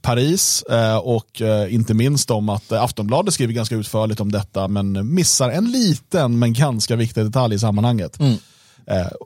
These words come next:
Speaker 1: föga förvånande. Vi ska också prata om, eh, en intressant, eh, Twitter-tråd som har granskat en utav alla dessa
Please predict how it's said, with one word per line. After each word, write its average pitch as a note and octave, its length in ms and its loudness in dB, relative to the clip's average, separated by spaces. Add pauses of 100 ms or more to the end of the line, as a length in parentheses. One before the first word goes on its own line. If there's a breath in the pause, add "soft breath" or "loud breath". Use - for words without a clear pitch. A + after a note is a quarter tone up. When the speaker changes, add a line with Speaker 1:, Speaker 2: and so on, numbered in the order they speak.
(160)
Speaker 1:
föga G#2 260 0
förvånande. G2+ 500 -2 (120)
Vi C3 100 -4
ska D3 120 2
också C#3+ 160 2
prata C3+ 420 0
om, A#2+ 500 2
eh, A2+ 640 0
en A2 360 2
intressant, A#2 720 0
eh, A2 80 0
Twitter-tråd B2+ 840 -2
som G#2+ 200 0
har G#2 200 2
granskat G2+ 800 -2 (540 soft breath)
en C3+ 380 0
utav A2+ 300 0
alla A2 340 0
dessa G2 600 0